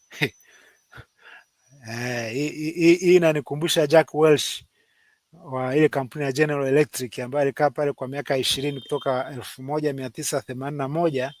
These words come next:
mpaka elfu, miaka ishirini, mpaka elfu mbili na ngapi na kwa elfu mbili na moja. Yeye alikuwa anasema zile units zake, you are, kwenye hiyo area, you are either number one or number two. Ukienda number three, anakata hiyo unit.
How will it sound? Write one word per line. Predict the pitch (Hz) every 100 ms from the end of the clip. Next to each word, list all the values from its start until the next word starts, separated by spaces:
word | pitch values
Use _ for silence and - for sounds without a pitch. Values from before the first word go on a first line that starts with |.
| _ _ _ _ _ _ _
mpaka | 120 - 147 - 147 139 139
elfu, | 135 - - 127 123 123 123 127 143
miaka | 175 170
ishirini, | 143 - 151 139 101 _ 135 127 _
mpaka | 143 139 139
elfu | 127 -
mbili | 165 196
na | 151 135
ngapi | 131 135 156 139
na | 127
kwa | 113 123
elfu | 123 -
mbili | 139 156
na | 143
moja. | 147 120 117 _ _ _ _ _ _ - _ _ _ _ _ - 294 262
Yeye | 165 185 196
alikuwa | 175 151 190
anasema | 175 190 180
zile | 160 208 196
units | 170 147 -
zake, | 175 170 - 139
you | 147 143
are, | 147 - - -
kwenye | 156 156
hiyo | 190 214 208 -
area, | 208 185 151 139
you | 143
are | 151 190
either | 208 196
number | 160 147 139
one | 139 127 139 _ _ _
or | 165 160
number | 143 135 -
two. | 143 123 _ _ _ _ _ _ _
Ukienda | - - 208 208
number | 190 180 175
three, | - 196 220 208
anakata | 165 139 - 160 - 131
hiyo | 135 131 135
unit. | 127 _